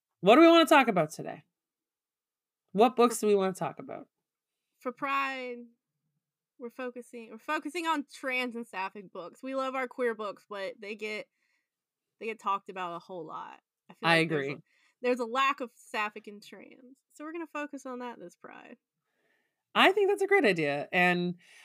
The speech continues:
Speaker 1: I'll go first because I unfortunately did not get to read as much as I had hoped. But I am very, very happy that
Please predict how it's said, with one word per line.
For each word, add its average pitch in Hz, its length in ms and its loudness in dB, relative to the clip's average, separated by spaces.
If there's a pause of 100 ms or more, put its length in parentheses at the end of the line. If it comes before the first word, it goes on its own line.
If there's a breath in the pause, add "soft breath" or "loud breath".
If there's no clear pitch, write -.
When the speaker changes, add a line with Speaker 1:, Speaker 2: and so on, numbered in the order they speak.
(120 soft breath)
Speaker 1:
I'll 220 100 8
go 302 120 6
first 226 360 4
because 202 200 2
I 185 180 4
unfortunately 196 800 2
did 208 280 6
not 190 200 2
get 175 180 -2
to 175 100 -4
read 160 220 -2
as 151 100 -2
much 151 200 -4
as 151 120 -6
I 151 80 -2
had 143 160 -8
hoped. - 520 -2 (400 soft breath)
But 175 120 2
I 175 80 6
am 170 340 0
very, 220 400 10
very 170 280 2
happy 156 520 -2
that 156 120 -2